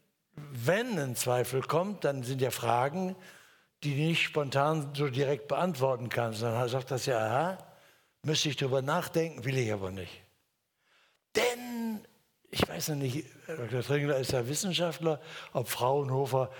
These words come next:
Institut eine Abteilung hat, was man mit dem Kopf anstellen kann. Äh, meine Information ist, es gibt ein, gab ein Wissenschaftlertreffen, die haben rausgekriegt, man kann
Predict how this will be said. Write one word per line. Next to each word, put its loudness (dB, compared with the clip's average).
Institut 0
eine 0
Abteilung 0
hat, 2
was -2
man 0
mit 0
dem -4
Kopf 0
anstellen -4
kann. -2
Äh, -4
meine 2
Information 0
ist, -2
es -6
gibt -2
ein, 0
gab 2
ein 0
Wissenschaftlertreffen, 0
die 2
haben 2
rausgekriegt, -2
man -2
kann 2